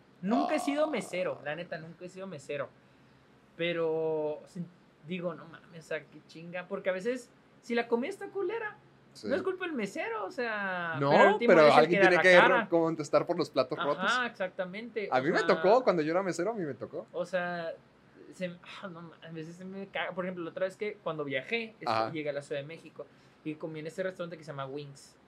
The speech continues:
Speaker 2: Sí.
Speaker 1: Entonces, hay una señora, no sé si la señora venía enojada y venía con su esposo.
Speaker 2: Ok.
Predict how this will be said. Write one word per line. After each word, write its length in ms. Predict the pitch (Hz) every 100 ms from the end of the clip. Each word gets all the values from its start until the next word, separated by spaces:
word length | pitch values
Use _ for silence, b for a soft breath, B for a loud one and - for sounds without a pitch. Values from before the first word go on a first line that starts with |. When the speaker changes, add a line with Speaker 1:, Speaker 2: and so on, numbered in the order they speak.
| _ _ -
Speaker 2:
Sí. 180 | 123 - _ _
Speaker 1:
Entonces, 580 | 143 143 156 147 175 175 - _ _ _ _ _ _ _ _ _ _ _ _
hay 160 | - 156
una 180 | 156 190
señora, 480 | 202 160 139 147 165
no 80 |
sé 120 | 175 196
si 40 |
la 100 | 226
señora 200 | 202 143
venía 140 | 165 135
enojada 320 | 139 139 139
y 40 |
venía 220 | 143 131
con 160 | 123 143
su 100 | 139
esposo. 400 | 131 - 180 - - -
Speaker 2:
Ok. 100 | -